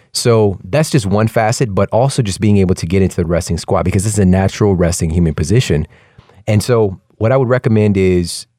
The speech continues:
spending some time each day and working on getting yourself into a resting squat for at least one minute twice a day and just kinda hanging out there, if you can't do that right now, because for a lot of people, it's the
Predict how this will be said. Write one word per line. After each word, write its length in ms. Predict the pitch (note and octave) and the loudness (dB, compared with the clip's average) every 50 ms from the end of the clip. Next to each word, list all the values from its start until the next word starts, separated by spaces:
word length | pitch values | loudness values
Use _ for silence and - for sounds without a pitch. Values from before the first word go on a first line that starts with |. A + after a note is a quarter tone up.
| _ _ | _ _
spending 360 | - - - - B2 C3+ D3 - | -14 -14 -4 -2 0 0 0 0
some 140 | - C3 | 0 -2
time 420 | - - - F#2 D#2+ D#2 D2+ D2+ D2+ - | -4 -2 -4 -2 -2 0 -2 -2 -2 0
each 200 | A2+ A2 - - | -2 -2 0 -2
day 360 | - F2 D2+ C#2+ C#2 C2+ - - _ _ _ - | -2 -2 0 -2 -2 -6 -8 -14 _ _ _ -2
and 80 | F2+ | 0
working 240 | G2 G#2+ G2 A2+ G#2+ | 0 0 2 2 0
on 100 | F#2 F2+ | 0 0
getting 200 | D#2+ F2+ F#2 F#2+ | 0 2 2 2
yourself 300 | F#2 F2 - G2 E2+ F2+ | 2 2 0 -2 -2 -2
into 160 | E2+ - E2+ | -2 -2 0
a 20 | D#2 | 0
resting 320 | D#2 F2 E2+ - - E2 | 0 0 -2 -2 -2 -4
squat 360 | - - - D#2+ D2 - - - | -4 -2 -2 -2 -2 -4 -6 -4
for 140 | - F#2+ | -2 0
at 60 | G2 A2 | 2 2
least 360 | C3+ C#3+ C3 - - - - _ _ _ _ _ | 2 2 2 0 -2 -8 -14 _ _ _ _ _
one 220 | G2+ G2 G2 F#2+ | 0 2 2 2
minute 260 | F#2 E2+ E2 D#2+ - - _ _ _ _ _ _ | 2 2 0 -2 -4 -8 _ _ _ _ _ _
twice 280 | - A#2 E2+ E2 - D#2+ | -2 0 0 -2 -4 -6
a 60 | C#2 | -6
day 280 | - - - - - _ _ _ _ _ _ _ _ _ _ _ _ | -6 -6 -8 -8 -14 _ _ _ _ _ _ _ _ _ _ _ _
and 60 | - G#2+ | -2 0
just 140 | B2+ - - | 0 0 0
kinda 220 | - B2+ A#2 A2 | 0 0 2 2
hanging 300 | A2+ A2+ G#2+ G2 F2 F2 | 2 2 2 2 0 0
out 180 | E2 D2+ D2 - | -2 -4 -6 -8
there, 180 | C#2 - - - _ _ _ _ _ _ _ - | -12 -14 -14 -16 _ _ _ _ _ _ _ -4
if 80 | - A#2 | -4 -2
you 60 | A2 | 0
can't 200 | - D#3 C#3+ A#2+ | 0 0 0 2
do 80 | B2 A#2+ | 2 0
that 160 | A#2+ G#2+ F#2 | 0 0 2
right 180 | G#2+ G#2 F#2+ | 0 2 2
now, 320 | F2+ F#2 F2+ F2+ F#2+ A2 A#2 | 2 2 2 0 0 0 -2
because 280 | G2+ G2 - G#2 - | -2 -2 -2 -2 -2
for 100 | - G#2+ | 0 0
a 40 | G2 F#2 | 0 2
lot 160 | G#2 A#2 B2 | 2 0 0
of 40 | - | 0
people, 200 | B2 G#2+ G2+ G2 | 0 2 2 0
it's 120 | F2 - | -2 -2
the 80 | - | -8